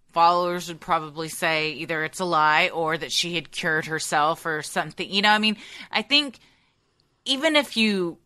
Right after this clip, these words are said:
have suspicion, if you admit that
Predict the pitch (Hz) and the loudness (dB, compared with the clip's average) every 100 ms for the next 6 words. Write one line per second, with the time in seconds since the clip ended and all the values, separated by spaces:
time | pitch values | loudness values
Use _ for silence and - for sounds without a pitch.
0 | - 185 196 190 - 175 - 185 180 233 | -6 2 2 2 -4 -6 -4 -2 0 0
1 | 233 226 233 - _ - 214 220 226 214 | 2 0 -2 -20 _ -2 -2 2 2 2
2 | 208 - _ _ _ _ 190 208 185 226 | 0 -2 _ _ _ _ -2 0 2 4
3 | 254 202 _ 170 190 175 165 | 2 0 _ 0 4 4 2